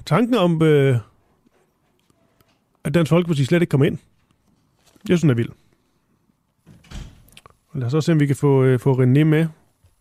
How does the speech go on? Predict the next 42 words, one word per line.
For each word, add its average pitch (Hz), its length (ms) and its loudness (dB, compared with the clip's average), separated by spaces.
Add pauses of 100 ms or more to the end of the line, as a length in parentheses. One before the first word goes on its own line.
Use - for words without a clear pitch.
(880)
Jeg - 80 -20
får 139 100 -2
at 120 60 0
vide, 131 140 2
der 143 100 0
er 135 100 0
et - 60 -2
eller 143 180 0
andet 143 240 2
lidt 143 220 0 (180)
bøvlet 160 380 4
med, 131 280 2
med 131 100 0
telefonen, 131 500 -2
så 131 100 -6
nu 135 100 -2
ser 143 120 -2
jeg 135 80 2
lige 131 120 -2
på 139 80 -2
min... 123 220 0
Øh, 117 220 0 (920)
min 135 60 -10
tekniker, 135 320 -4
der 120 60 -6
kommer 120 220 -6 (500)
løbende 156 520 2
ind 135 100 0
og 127 60 -2
gør 135 80 0
et 131 40 0
eller 131 120 -2
andet. 127 320 -4 (160)
Giver 156 120 -6
mig 143 80 -4
nogle 120 180 -4
s-, - 260 -20
papirer. - 380 -8
Hvorfor 135 200 -8
gør 131 80 -6
han 117 80 -6
det? 135 180 -8